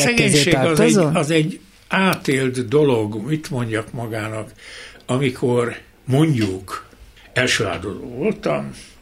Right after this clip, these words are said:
Speaker 1: Ami nem nagyon akart lenni, de aztán rábeszélték, hogy legyen.
Speaker 2: Hát, igazából a családba én vittem a templomi frontot, hogy úgy
Speaker 1: Mhm.
Speaker 2: mondjam. Az engem nevelő nagyanyám, az nagyon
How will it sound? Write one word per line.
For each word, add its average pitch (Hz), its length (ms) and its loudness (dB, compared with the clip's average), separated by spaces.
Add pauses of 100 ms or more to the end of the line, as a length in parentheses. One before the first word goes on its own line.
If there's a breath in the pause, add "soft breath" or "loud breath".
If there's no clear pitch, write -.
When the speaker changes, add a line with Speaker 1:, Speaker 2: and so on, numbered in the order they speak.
(460 loud breath)
Speaker 1:
Ami 151 200 4
nem 170 160 6
nagyon 131 240 6
akart 127 340 2
lenni, 120 340 6
de 123 120 4
aztán 123 380 2
rábeszélték, 117 800 2
hogy 123 160 0
legyen. 147 420 4 (440 loud breath)
Speaker 2:
Hát, 240 540 0 (220)
igazából 156 680 2
a 123 120 -2
családba 123 640 0
én 151 280 4
vittem 113 500 -2
a 107 240 -6 (580 soft breath)
templomi 101 580 -2
frontot, 95 720 -8
hogy - 140 0
úgy 151 160 4
Speaker 1:
Mhm. 147 80 4
Speaker 2:
mondjam. 143 500 0
Az - 260 -6 (180)
engem 127 460 -4
nevelő 123 460 0
nagyanyám, 123 640 -4
az 110 160 -10
nagyon 113 640 -8